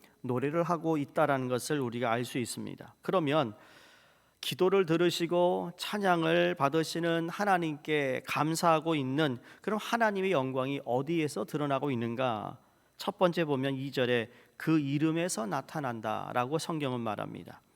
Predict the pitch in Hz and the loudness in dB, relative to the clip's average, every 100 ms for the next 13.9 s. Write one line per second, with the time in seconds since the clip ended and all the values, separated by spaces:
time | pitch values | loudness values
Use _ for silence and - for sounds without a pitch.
0 | _ _ _ _ - _ _ - 208 180 | _ _ _ _ -20 _ _ 0 2 2
1 | - - 233 220 202 196 185 165 151 151 | 0 -2 2 4 4 2 2 0 -4 -4
2 | 135 151 170 165 151 135 135 190 240 - | -2 2 4 4 0 -2 -2 -2 -6 -20
3 | - - - - 233 220 214 214 180 180 | -20 -20 -10 -2 2 2 0 -2 -2 -2
4 | 175 - 170 147 131 131 117 151 - 247 | -6 -4 -4 -2 0 -2 -2 -6 -4 0
5 | 240 208 185 160 175 175 - - _ 127 | 2 2 0 -2 0 -2 -4 -18 _ 0
6 | 127 139 143 139 170 120 120 123 135 117 | 2 2 0 0 -2 -4 -6 -6 -4 -6
7 | 107 101 104 - - _ - - - 233 | -6 -8 -12 -14 -20 _ -20 -18 -4 2
8 | 233 220 220 196 147 160 160 160 175 208 | 2 2 2 2 2 2 4 4 4 -4
9 | - 143 147 165 - 165 185 220 208 - | -6 -6 -2 -2 -2 -2 -2 -4 -6 -2
10 | 175 180 175 160 160 170 175 - 165 175 | 2 2 0 0 0 0 0 -2 -2 0
11 | 165 139 160 139 110 - - - 180 175 | 0 0 0 -2 -6 -18 -12 -4 0 0
12 | 156 143 135 123 - 147 131 160 160 - | 0 -2 0 0 -2 -4 -2 -4 -6 -10
13 | - 123 147 131 113 101 - 90 | -6 -6 -4 -4 -4 -6 -8 -12